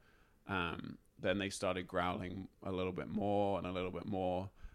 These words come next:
and then eventually one of them obviously just, like, snapped with us being there, um, and so she got up and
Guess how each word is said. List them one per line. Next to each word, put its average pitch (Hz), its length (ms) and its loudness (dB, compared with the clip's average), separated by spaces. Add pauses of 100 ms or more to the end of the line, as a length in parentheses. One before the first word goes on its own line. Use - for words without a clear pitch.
(120)
and 101 120 0
then 98 120 2
eventually 95 800 2 (560)
one 98 200 6
of 92 100 0
them 95 380 0
obviously 92 380 -2
just, 82 320 -6
like, 80 280 -2
snapped - 480 -2
with 90 100 -2
us 69 180 -2
being 85 340 -4
there, 95 280 -4 (160)
um, - 580 -4 (180)
and 85 540 0
so - 220 0
she - 260 0
got 92 220 4
up 85 260 4 (720)
and 90 280 2